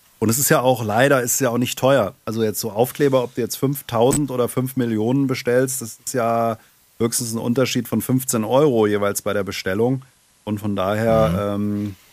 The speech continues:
Speaker 1: hat sich jetzt auch schon mancher Veranstalter gewundert, dass er da, äh,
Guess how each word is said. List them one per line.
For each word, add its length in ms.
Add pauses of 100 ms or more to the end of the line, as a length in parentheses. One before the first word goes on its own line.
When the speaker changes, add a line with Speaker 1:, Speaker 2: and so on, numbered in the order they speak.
(440)
Speaker 1:
hat 120
sich 100
jetzt 160
auch 120
schon 120
mancher 300
Veranstalter 640
gewundert, 520
dass 160
er 100
da, 720
äh, 40